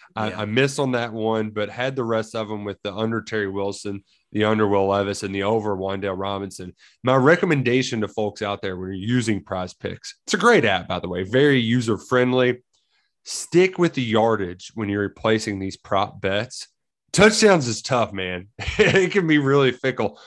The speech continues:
Speaker 1: but with yards, that's,
Speaker 2: Yeah.
Speaker 1: that's kind of certified production, a little bit
Speaker 2: An-,
Speaker 1: more reliable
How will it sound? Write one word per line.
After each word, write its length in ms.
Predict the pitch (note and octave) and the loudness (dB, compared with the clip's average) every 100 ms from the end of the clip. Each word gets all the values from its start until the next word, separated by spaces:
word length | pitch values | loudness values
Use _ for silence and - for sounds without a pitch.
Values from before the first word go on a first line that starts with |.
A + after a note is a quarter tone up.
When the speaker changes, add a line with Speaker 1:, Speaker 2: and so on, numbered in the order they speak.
| - | -4
Speaker 1:
but 140 | D3 D3 | 2 4
with 120 | C#3 | 2
yards, 580 | D3 A3+ A3 D#3 C3+ A#2+ | 2 2 4 2 0 -4
that's, 180 | F#3+ F#3+ | -6 -4
Speaker 2:
Yeah. 160 | A2+ | -4
Speaker 1:
that's 260 | C3 F#3+ G3 | -2 -4 -6
kind 200 | - F3+ | -6 -4
of 120 | B2+ | -4
certified 540 | - D3 C3 B2+ A2+ - | -4 -4 -2 -4 -6 -6
production, 480 | G#2+ G2+ G2 - | -6 -6 -6 -10
a 40 | G2+ | -6
little 220 | A#2 C3+ | -2 -2
bit 100 | B2 | -2
Speaker 2:
An-, 60 | A#2 | -2
Speaker 1:
more 160 | A2 | -2
reliable 680 | G#2 F#2+ F#2+ F#2+ F2+ F2 - | -2 -2 -2 -4 -6 -14 -20